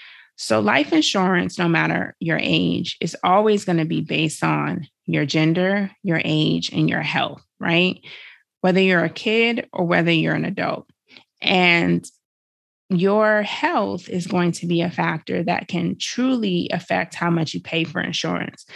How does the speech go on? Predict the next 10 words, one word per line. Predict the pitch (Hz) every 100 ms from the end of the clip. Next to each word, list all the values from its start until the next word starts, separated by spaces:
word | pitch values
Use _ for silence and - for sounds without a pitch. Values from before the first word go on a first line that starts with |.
| - -
So | - 175
if | 165 175
you | 175 - 214
have | 220 208
a |
history | 185 190 - 190
of | 185
health | - 220 214
issues, | - 208 - 208 190 185 180 180 - - - -
or | - 190 175 165 165 -